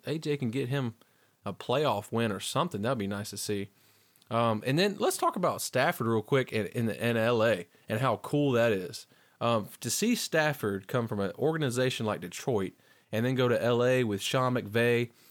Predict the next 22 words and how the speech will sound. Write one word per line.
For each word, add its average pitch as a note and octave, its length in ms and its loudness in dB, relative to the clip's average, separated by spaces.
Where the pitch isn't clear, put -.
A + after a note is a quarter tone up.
and G#2+ 140 -2
that A#2 180 0
offense, A#2 720 -2
I B2 100 0
just C#3 160 -2
cannot A#2 460 -2
wait G#2 360 -2
to A2 120 -8
see A#2 200 -2
what G2+ 140 0
they G#2 140 0
can G2 200 -6
do G#2 180 -2
there. F#2 300 -6
Um, G2+ 280 -2
i-, - 40 -10
it's B2+ 500 -2
gonna C3+ 140 0
be G#2+ 100 -2
great G#2+ 320 0
to - 80 -8
watch. G2 340 -6